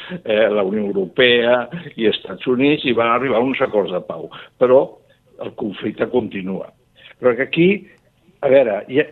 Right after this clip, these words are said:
ja hem explicat, Ucraïna, la seva població, la, la part occidental d'Ucraïna són prooccidentals,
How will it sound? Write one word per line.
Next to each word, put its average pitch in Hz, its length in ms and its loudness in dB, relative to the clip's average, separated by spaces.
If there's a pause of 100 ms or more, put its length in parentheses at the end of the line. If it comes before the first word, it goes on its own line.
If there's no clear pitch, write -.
ja 160 180 2
hem 180 120 -8
explicat, 101 680 -4 (580)
Ucraïna, 202 720 0
la 143 120 4
seva 170 260 0
població, 170 800 4 (580)
la, 127 140 -4 (100)
la 120 160 4
part 151 280 2
occidental 131 600 0
d'Ucraïna 113 560 0
són 123 320 4
prooccidentals, 113 960 2